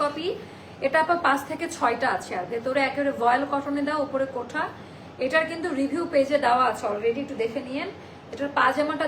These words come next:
যা সুন্দর, আনারকলি আঙ্গা রাখা, হ্যাঁ, এটা পাকিস্তানি যে এই ভার্সনটা আমাদের,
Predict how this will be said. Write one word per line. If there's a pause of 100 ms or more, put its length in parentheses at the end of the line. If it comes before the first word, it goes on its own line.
যা (120)
সুন্দর, (100)
আনারকলি
আঙ্গা
রাখা, (120)
হ্যাঁ, (440)
এটা (160)
পাকিস্তানি (100)
যে
এই
ভার্সনটা (1200)
আমাদের,